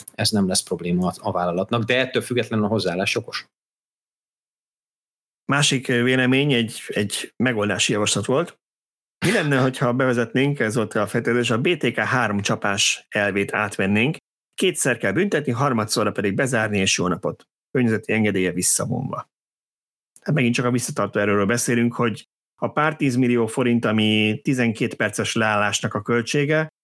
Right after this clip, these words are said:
Speaker 2: vagy pedig, vagy pedig az, hogyha a harmadik esetre mondjuk visszavonják az engedélyét.
Speaker 1: Hát igen, csak ugye a bátonyterenyei,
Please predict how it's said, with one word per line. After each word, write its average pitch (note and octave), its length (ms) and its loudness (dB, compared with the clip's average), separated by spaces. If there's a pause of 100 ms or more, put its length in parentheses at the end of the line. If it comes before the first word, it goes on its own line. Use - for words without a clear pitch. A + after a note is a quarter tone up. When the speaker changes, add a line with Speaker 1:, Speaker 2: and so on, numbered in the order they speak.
(240)
Speaker 2:
vagy B2 260 -2
pedig, A#2 400 0
vagy A2 180 -2
pedig G#2+ 240 0
az, G#2+ 160 0
hogyha - 260 -4
a G#2 40 0
harmadik G2+ 400 0
esetre G2+ 380 -2
mondjuk G2 320 2
visszavonják G2 600 -2
az A2 100 -4
engedélyét. - 640 -10 (1040)
Speaker 1:
Hát - 160 -2
igen, A2+ 220 0
csak B2 140 -2
ugye D3 160 0
a D#3 40 2
bátonyterenyei, B2 1120 0